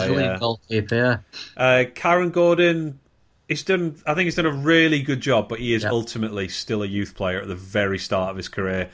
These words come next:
Speaker 1: Get him out on loan as
Speaker 2: Yeah.
Speaker 1: soon as you can. Hopefully, the games he's played at the Championship means he sort of bypasses the non-league. I'm hoping that
Speaker 2: Mm.
Speaker 1: the fact that we can sell him on as, "Ah, this guy played five games for us," or whatever it's been in the Championship.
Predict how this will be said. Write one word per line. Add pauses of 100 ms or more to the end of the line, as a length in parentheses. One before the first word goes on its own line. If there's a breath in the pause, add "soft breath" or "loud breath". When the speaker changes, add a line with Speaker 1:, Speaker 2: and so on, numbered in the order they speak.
(140 loud breath)
Speaker 1:
Get
him
out
on
loan (140)
as
Speaker 2:
Yeah.
Speaker 1:
soon
as
you
can. (240 loud breath)
Hopefully,
the
games
he's
played
at
the
Championship
means
he
sort
of (1160 soft breath)
bypasses
the
non-league.
I'm
hoping
that
Speaker 2:
Mm. (240)
Speaker 1:
the
fact
that
we
can
sell
him
on
as,
"Ah,
this
guy
played
five
games
for
us,"
or
whatever
it's
been
in
the
Championship.